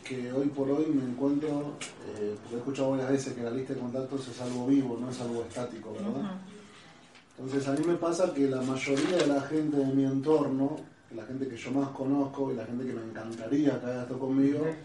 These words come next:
Speaker 1: ya sabe lo que hace y yo se lo compartí.
Speaker 2: Claro.
Speaker 1: Y ya me dijo que no en su momento. Entonces estoy tratando de ver por otros lados y me estoy moviendo mucho en frío en este momento. En frío en,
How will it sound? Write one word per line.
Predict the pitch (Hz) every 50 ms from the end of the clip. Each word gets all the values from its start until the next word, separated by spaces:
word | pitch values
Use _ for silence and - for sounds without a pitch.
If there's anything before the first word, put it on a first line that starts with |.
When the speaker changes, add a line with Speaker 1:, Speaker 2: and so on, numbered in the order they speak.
| - - - - - -
Speaker 1:
ya | - 185
sabe | - 170 175 175 160 147
lo | 139 139
que | 135 139
hace | 143 147 151
y | 135
yo | 135 135
se | 135
lo | 131 120
compartí. | 117 117 120 117 123 - - - - - - _ - - _ _ _ - -
Speaker 2:
Claro. | - - - -
Speaker 1:
Y | 123
ya | 127
me | 135 131
dijo | 123 123 117
que | 120 120
no | 127
en | 123 117
su | - 120 117
momento. | 117 113 107 107 104 104 117
Entonces | 123 131 147 160 160 - - - - - - - - -
estoy | - 120 - - - 123 131 131
tratando | 139 131 131 135 139 147 147 139
de | 127 123
ver | 127 135 139 143 - - - - -
por | - 117 127
otros | 135 135 143 139 139 143
lados | 160 175 - - 170 151 165 - - - - - - - - - - - - -
y | 123
me | 120 120
estoy | 117 151 156 170
moviendo | 156 156 156 170 165
mucho | 151 151 165 - 160 151
en | 139 135
frío | - 165 170 170 147 135 117 - - - - - - - - - - - - -
en | 117 120 123
este | 123 120 117
momento. | 117 120 117 120 117 113 110 104 104
En | 104 104 110 117 -
frío | - 139 139 147 151 160 170 160
en, | 147 -